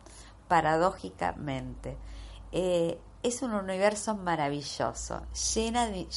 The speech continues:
lleno de infinitas posibilidades. Y en esas posibilidades yo elijo, elijo exactamente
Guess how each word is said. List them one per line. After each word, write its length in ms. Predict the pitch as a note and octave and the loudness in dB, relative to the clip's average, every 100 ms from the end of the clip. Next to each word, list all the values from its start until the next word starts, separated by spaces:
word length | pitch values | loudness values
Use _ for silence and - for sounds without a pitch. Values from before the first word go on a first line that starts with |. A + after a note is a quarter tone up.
| - - | -2 6
lleno 420 | B3+ G#3 D3+ A#2 C#3+ | 6 6 2 -2 -2
de 100 | D#3 | -4
infinitas 560 | D3+ - E3 E3+ E3+ | -4 -4 -4 -2 -4
posibilidades. 880 | - C#3+ D#3 D3 D3 D3 C#3 C3+ C#3 - - - - - | -4 -8 -6 -4 -2 0 0 0 -4 -10 -16 -16 -16 -8
Y 100 | - | -2
en 80 | G#3+ | 2
esas 280 | C#4 C#4+ C4+ | 2 2 2
posibilidades 1160 | - G#3 - F#3 F3 D#3+ E3 G#3+ B3 B3+ B3+ - - - - | 2 2 2 -2 -2 0 4 6 6 4 0 -6 -18 -18 -10
yo 360 | - A#3 - - | 0 4 4 2
elijo, 800 | F#3+ F#3 A3+ E4 E4 - D3 - - - - - - - | -2 0 2 2 2 2 2 0 -12 -20 -20 -20 -20 -4
elijo 600 | D#3 F3+ A3+ G#3+ - E3 - | -2 0 -2 -2 0 0 0
exactamente 1200 | - D#3 - G3+ G3+ F3+ E3+ F3+ F#3 F#3 G#3+ A3+ | -4 -2 2 2 2 0 2 -2 -6 -4 -4 -4